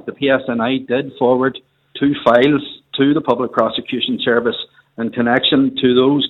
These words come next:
guys, um, but it has been said in this Public Prosecution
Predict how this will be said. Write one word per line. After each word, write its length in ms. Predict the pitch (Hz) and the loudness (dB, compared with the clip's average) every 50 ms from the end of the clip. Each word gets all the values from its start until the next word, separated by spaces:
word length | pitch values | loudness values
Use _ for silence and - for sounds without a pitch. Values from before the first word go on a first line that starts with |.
| - 107 | 2 4
guys, 260 | 98 104 110 113 107 - - - _ _ _ _ _ _ _ | 4 4 4 2 -2 -4 -10 -18 _ _ _ _ _ _ _
um, 480 | - 110 107 110 110 113 113 113 110 - - _ _ _ _ | -2 0 0 2 2 2 2 0 0 -2 -4 _ _ _ _
but 140 | - 110 110 | -2 -2 -2
it 100 | 120 - - | -2 -4 -6
has 400 | - - 113 117 120 123 120 117 - - | -8 -4 0 0 2 2 0 -2 -4 -6
been 380 | - 120 120 123 123 113 - - _ _ _ - - - | -4 -2 0 0 -2 -2 -6 -10 _ _ _ -18 -10 -2
said 320 | - 117 117 123 135 135 131 123 | 2 4 4 4 4 2 0 -2
in 100 | 120 117 | -4 -4
this 120 | 113 113 - | -6 -6 -6
Public 260 | - 120 117 123 113 | -8 -6 -6 -6 -6
Prosecution 720 | - - 110 104 - 110 - 120 117 - - 117 104 90 | -6 -6 -6 -4 -6 -8 -8 -8 -6 -4 -4 -4 -6 -6